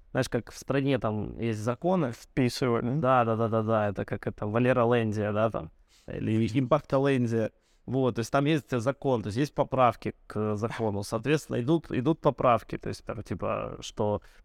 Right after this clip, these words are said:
Speaker 1: так и так и так. Ну, то есть в-, во многих комп-, ну, не во многих, а почти во всех компаниях у микробизнеса, малого бизнеса нет такого.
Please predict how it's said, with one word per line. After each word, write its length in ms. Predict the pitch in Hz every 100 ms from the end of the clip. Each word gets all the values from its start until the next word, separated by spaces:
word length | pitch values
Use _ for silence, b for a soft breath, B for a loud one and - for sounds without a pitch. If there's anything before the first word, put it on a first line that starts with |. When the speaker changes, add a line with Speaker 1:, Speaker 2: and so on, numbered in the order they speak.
| - -
Speaker 1:
так 240 | 135 -
и 40 |
так 220 | - 127 120
и 40 |
так. 220 | 101 101
Ну, 80 | 127
то 60 | 113
есть 140 | - b b
в-, 240 | 127 139
во 120 | 123
многих 300 | 147 175 147 -
комп-, 240 | 143 - 147
ну, 160 | 151
не 160 | 131 143
во 100 | 143
многих, 380 | 143 185 139 127
а 40 |
почти 300 | 113 117 -
во 80 | 151
всех 280 | 135 147 123
компаниях 560 | 117 104 151 160 123 113
у 40 |
микробизнеса, 720 | 120 120 123 120 165 143 110 120
малого 240 | 143 139
бизнеса 320 | 117 113 -
нет 240 | 123 127 -
такого. 420 | - - 107